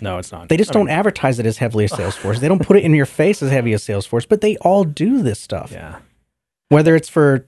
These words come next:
Speaker 2: you know, tax reasons or because they, that's just part of their, their culture and they really believe in it, just like, you know, I'd, I'd say Salesforce included in that.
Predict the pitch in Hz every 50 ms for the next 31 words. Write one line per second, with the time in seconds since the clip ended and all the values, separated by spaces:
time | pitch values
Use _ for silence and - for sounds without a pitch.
0 | _ - 160 151 139 135 127 123 120 - - - - - 143 - - - 147 147
1 | 147 135 143 139 143 143 135 127 110 117 110 - 120 110 117 113 113 107 92 117
2 | 117 - - - 127 117 110 - - 123 117 120 113 117 117 113 107 107 95 107
3 | 107 - - - 110 139 - - 151 143 139 131 120 107 101 107 117 117 113 113
4 | 110 104 117 127 131 147 143 127 107 107 104 - 92 92 90 - _ _ - 110
5 | 113 104 101 98 - _ _ - 90 101 95 - 110 107 - - 107 104 - 104
6 | 104 - - 110 104 107 - - - - - 117 107 - - 117 110 127 127 127
7 | 139 147 147 139